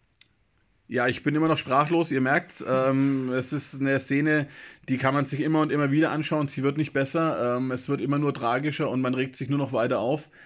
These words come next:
weil der Kontakt, äh, klar, man könnte sagen, Mühl ist ein bisschen, ja,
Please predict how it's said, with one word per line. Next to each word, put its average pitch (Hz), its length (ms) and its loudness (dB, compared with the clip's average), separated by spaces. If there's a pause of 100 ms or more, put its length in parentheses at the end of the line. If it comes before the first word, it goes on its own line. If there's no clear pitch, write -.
(720)
weil 135 460 4 (460)
der 139 120 4
Kontakt, 147 800 -2
äh, 123 380 0
klar, 143 400 0 (100)
man 127 200 -4
könnte 147 220 0
sagen, 135 300 4
Mühl 151 220 6
ist - 140 -4
ein 127 120 -2
bisschen, 147 800 2 (240)
ja, 120 420 -2